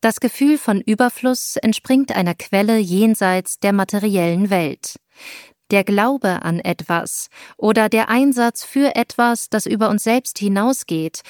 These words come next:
und das Streben nach einem Leben mit viel menschlicher Verbundenheit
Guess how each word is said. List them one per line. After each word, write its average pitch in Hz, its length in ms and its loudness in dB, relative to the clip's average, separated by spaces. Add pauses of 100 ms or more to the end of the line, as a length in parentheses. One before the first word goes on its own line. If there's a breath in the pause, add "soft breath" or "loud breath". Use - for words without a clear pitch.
(180 loud breath)
und 190 160 -2
das 175 100 0
Streben 233 500 2
nach 175 180 0
einem 180 260 0
Leben 214 340 2
mit 175 160 -4
viel 262 300 0
menschlicher 220 640 2
Verbundenheit 240 920 0